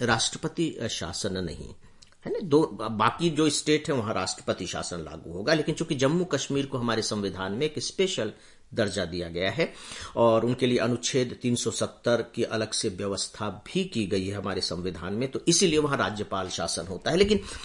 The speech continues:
प्रक्रिया बहुत कुछ जो है वो यही है कि वहां के जो गवर्नर हैं वो, अ, रिपोर्ट भेजते हैं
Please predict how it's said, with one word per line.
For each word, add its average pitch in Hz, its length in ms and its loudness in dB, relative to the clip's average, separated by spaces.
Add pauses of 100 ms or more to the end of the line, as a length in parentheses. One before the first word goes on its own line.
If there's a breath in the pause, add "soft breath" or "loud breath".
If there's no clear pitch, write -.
(240 loud breath)
प्रक्रिया 202 400 6
बहुत 160 480 2
कुछ 165 220 0
जो 127 160 6
है 123 160 2
वो 117 220 2
यही 92 280 0
है 175 160 2
कि 180 120 0
वहां 123 180 2
के 117 100 -2
जो 104 120 0
गवर्नर 113 520 2
हैं 151 180 0
वो, 107 420 0
अ, - 280 -16
रिपोर्ट 110 600 4
भेजते 143 420 0
हैं 180 200 -4